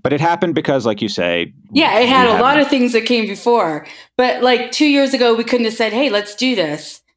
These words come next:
Speaker 2: It made
Speaker 1: Right.
Speaker 2: no sense two years ago.
Speaker 1: So the answer is this probably the same. If it's the same thing you would have done when you started and it's the same thing you do now, it'll be the same thing in twenty years, in fifty years, in a hundred years, is just go. As, i-, if you're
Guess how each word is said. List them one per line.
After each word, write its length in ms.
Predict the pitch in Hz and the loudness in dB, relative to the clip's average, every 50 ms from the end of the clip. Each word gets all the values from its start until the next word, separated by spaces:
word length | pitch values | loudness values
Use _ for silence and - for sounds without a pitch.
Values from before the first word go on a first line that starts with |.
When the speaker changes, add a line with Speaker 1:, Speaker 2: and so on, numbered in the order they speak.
| _ _ - | _ _ -4
Speaker 2:
It 120 | 233 240 | 0 0
made 300 | 240 233 233 196 185 190 | 2 0 0 0 -2 -2
Speaker 1:
Right. 100 | 185 170 | 0 0
Speaker 2:
no 160 | 208 214 220 214 | 2 2 2 0
sense 480 | 214 214 170 160 - - - - - | 0 -2 -4 -2 -4 -6 -8 -8 -10
two 180 | - - 175 156 | -6 -2 -2 -2
years 220 | 143 - 151 147 - | -2 -4 -8 -10 -10
ago. 320 | - 123 - - - _ _ _ _ _ _ _ _ _ _ - | -14 -16 -18 -18 -20 _ _ _ _ _ _ _ _ _ _ -8
Speaker 1:
So 460 | - - 139 139 143 139 139 - 101 - - - _ _ - - | -4 -2 0 0 2 0 0 -2 -6 -10 -20 -20 _ _ -16 -4
the 180 | 117 113 113 | -2 -2 0
answer 380 | 120 123 120 - 117 110 110 107 | 0 -2 -4 -4 -4 -2 -2 -2
is 680 | 104 104 104 104 104 101 101 98 - - - - - _ _ - | -2 -2 -2 -2 -2 -4 -4 -6 -8 -10 -12 -12 -16 _ _ -8
this 120 | 104 107 104 | -8 -8 -6
probably 440 | - - 104 107 104 113 113 110 | -4 -4 -4 -2 -2 -2 -4 -4
the 120 | 101 104 101 | -4 -6 -8
same. 600 | - - 95 98 98 101 101 101 101 101 101 - _ _ _ _ _ - | -6 -6 -4 -4 -2 -4 -4 -4 -4 -6 -8 -10 _ _ _ _ _ -16
If 160 | 110 107 - | -16 -10 -10
it's 140 | 101 - - | -10 -10 -10
the 60 | 104 | -10
same 180 | - 123 120 113 | -8 -6 -6 -6
thing 160 | 117 113 110 | -4 -4 -4
you 80 | 107 110 | -4 -4
would 80 | 110 104 | -4 -4
have 100 | 104 98 | -4 -4
done 160 | 107 107 107 | -4 -4 -4
when 120 | 104 104 | -4 -4
you 80 | 101 101 | -4 -4
started 340 | - - 104 104 107 113 95 | -4 -4 -4 -4 -4 -4 -6
and 60 | 98 | -8
it's 100 | 95 - | -8 -8
the 60 | - - | -10 -8
same 220 | - 98 98 98 | -6 -6 -6 -4
thing 140 | 101 101 95 | -4 -6 -6
you 80 | 95 | -6
do 160 | 87 90 98 95 | -6 -6 -6 -6
now, 300 | 92 95 107 120 120 110 | -4 -4 -4 -4 -4 -4
it'll 120 | 110 80 | -4 -4
be 100 | 82 90 | -4 -6
the 80 | 90 90 | -6 -6
same 220 | - 87 90 95 | -6 -8 -8 -8
thing 460 | - 98 92 95 95 95 95 95 95 | -6 -6 -6 -4 -4 -4 -4 -6 -6
in 160 | 92 90 87 | -6 -8 -8
twenty 260 | - - 92 90 92 90 | -8 -6 -6 -4 -4 -4
years, 320 | 90 92 101 107 110 101 | -4 -4 -4 -6 -6 -6
in 100 | 98 82 | -8 -8
fifty 260 | - - 90 - - 92 | -6 -8 -10 -8 -6 -8
years, 180 | 98 101 92 | -6 -6 -6
in 80 | 98 98 | -6 -4
a 40 | 87 | -4
hundred 260 | 95 110 113 110 87 | -4 -4 -4 -4 -4
years, 300 | 78 78 78 78 78 78 | -4 -4 -4 -4 -4 -6
is 120 | 80 78 - | -6 -8 -6
just 280 | - 82 80 - - _ _ - - _ _ _ _ _ _ _ - | -6 -6 -6 -6 -8 _ _ -20 -20 _ _ _ _ _ _ _ -8
go. 180 | - 82 87 90 | -4 -2 -2 -2
As, 120 | 95 - - | -2 -4 -4
i-, 120 | 117 117 - - | -6 -6 -4 -6
if 120 | 127 - | -6 -4
you're 200 | 113 110 95 - | -4 -4 -4 -6